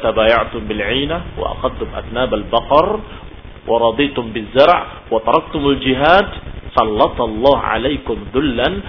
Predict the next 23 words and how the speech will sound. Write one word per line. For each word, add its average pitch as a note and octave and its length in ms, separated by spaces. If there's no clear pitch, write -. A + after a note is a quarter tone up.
la C#3+ 160
yanzi'uhu A#2+ 840
hatta - 400
tarji'u B2 760
ila F3 200
dinikum." A#2 480
Kata E3+ 160
Rasulullah E3 480
sallallahu A#2 160
alaihi C#3 120
wasallam, D#3+ 160
"Kalau G3+ 200
kalian A3 280
sudah E3 320
jual C3+ 240
beli E3+ 240
dengan B2 320
cara A#2+ 320
inah, D3 380
dan C3 160
kemudian C#3+ 480
kalian D3+ 400
mengambil D3 800